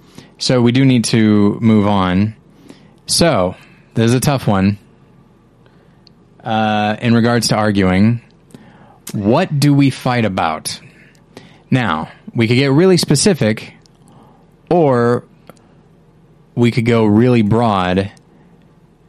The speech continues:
and we're probably gonna have to go broad because if you go specific, then we don't have time. But broad, this is the argument we keep coming back to over and over again, even since we were dating.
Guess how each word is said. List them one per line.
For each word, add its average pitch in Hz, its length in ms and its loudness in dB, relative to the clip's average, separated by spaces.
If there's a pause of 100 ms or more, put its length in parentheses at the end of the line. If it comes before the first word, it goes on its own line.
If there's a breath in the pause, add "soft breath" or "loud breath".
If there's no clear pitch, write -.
(380)
and 98 680 0
we're 104 120 0
probably 117 260 0
gonna 110 140 0
have 104 100 -6
to 117 60 -6
go 104 120 2
broad 92 420 0
because 95 840 -2 (600 soft breath)
if - 80 -6
you 107 60 2
go 104 80 2
specific, 95 500 -4
then 95 260 0
we 95 100 0
don't 90 100 0
have 87 140 -6
time. 87 320 -6 (420 loud breath)
But 107 220 -4
broad, 151 500 0
this 147 320 0
is 160 80 2
the 135 160 4
argument 120 340 0
we 107 140 2
keep 107 240 -2
coming 98 320 0
back 90 280 -4
to 92 200 -2
over 90 220 -2
and 85 100 -6
over 85 220 -4
again, 87 380 -6
even 104 260 0
since 95 240 -4
we 92 80 -2
were 85 80 -2
dating. 85 440 -10